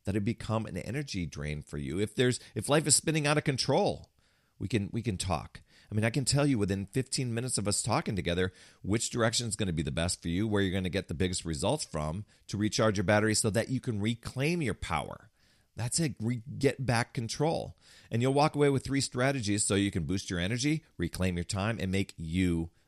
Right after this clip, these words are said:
the priority. Seriously, how would your life look different if your battery is running at a hundred percent every single day? Talk to perry dot com, that's my calendar. Another thing is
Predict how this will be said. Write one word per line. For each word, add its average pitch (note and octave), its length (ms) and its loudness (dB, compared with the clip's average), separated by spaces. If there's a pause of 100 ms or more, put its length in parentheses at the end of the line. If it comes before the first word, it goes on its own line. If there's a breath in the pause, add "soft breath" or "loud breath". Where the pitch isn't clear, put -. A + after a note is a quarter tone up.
(100)
the F2 100 -4
priority. D#2+ 680 -2 (720)
Seriously, D#2+ 400 -4
how F#2 220 -2
would A2+ 160 0
your F#2+ 100 -2
life F2 280 0
look F2+ 220 -6
different E2+ 260 -6
if - 100 -12
your D2+ 100 -6
battery E2+ 440 -2
is D2 140 -4
running D2+ 280 -6 (140 soft breath)
at E2 100 -6
a D#2+ 40 -4
hundred F2 240 -4
percent E2+ 280 -2
every D2 160 -6
single C2+ 280 -6
day? A#1+ 320 -6 (760 soft breath)
Talk A#2 180 2
to - 60 -14
perry C3 220 4
dot A#2 300 4
com, C#3+ 360 -2
that's C#3 220 0
my C3 100 0
calendar. D#3 580 -2 (1600 soft breath)
Another A3 340 0
thing E3+ 160 0
is C#3 200 0